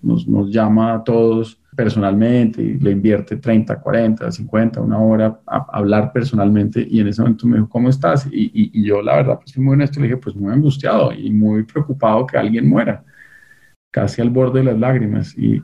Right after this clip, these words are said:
y dijo: "Mire", me dijo: "Lo entiendo y es natural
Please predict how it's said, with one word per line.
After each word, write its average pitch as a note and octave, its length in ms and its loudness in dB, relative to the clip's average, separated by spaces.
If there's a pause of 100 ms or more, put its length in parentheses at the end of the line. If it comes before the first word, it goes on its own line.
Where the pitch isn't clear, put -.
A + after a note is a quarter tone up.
y A2 100 0
dijo: A2 200 0
"Mire", C3 320 2 (1120)
me A2 100 -4
dijo: G#2+ 120 2
"Lo A2 160 4
entiendo C#3 680 2 (240)
y G2+ 200 0
es G2 120 -2
natural G#2+ 540 0